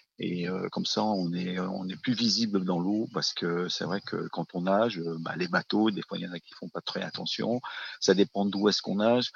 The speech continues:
Souvent, maintenant, euh, euh, comme là où je suis actuellement, mais c'est pareil, il y a la ligne des trois cents mètres, mais souvent, on peut nager en dehors des, faut faire attention de ne pas déborder la zone des trois cents mètres parce que c'est là qu'on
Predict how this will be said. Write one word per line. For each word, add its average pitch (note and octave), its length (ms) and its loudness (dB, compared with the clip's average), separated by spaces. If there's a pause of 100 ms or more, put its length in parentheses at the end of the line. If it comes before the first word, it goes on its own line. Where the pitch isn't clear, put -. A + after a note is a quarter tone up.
(120)
Souvent, A2 360 6
maintenant, G#2+ 800 6
euh, F#2 160 4 (520)
euh, G2 340 0
comme G2 180 4
là G#2+ 200 12
où G2+ 220 2
je F#2 100 0
suis G#2+ 200 4
actuellement, G#2+ 640 6
mais G2 120 2
c'est - 160 2
pareil, F#2+ 260 4
il G2 60 4
y - 20 6
a F2+ 40 4
la F#2 120 4
ligne F2 180 0
des F2+ 80 4
trois - 220 2
cents F#2+ 180 4
mètres, A#2+ 260 8 (280)
mais - 80 4
souvent, G2+ 300 2
on G2+ 60 2
peut - 140 2
nager G2 540 4
en F#2+ 120 6
dehors G#2+ 360 8
des, F2+ 520 -2 (460)
faut - 80 -2
faire F#2 160 4
attention G2 400 2
de G#2 60 4
ne F#2 60 8
pas G2 160 4
déborder G2 400 4
la F#2+ 160 0
zone F#2 180 0
des F2+ 100 0
trois - 160 0
cents - 160 0
mètres A#2+ 240 0
parce - 160 0
que G2 100 -2
c'est G2 200 2
là G2+ 160 2
qu'on F#2 480 -4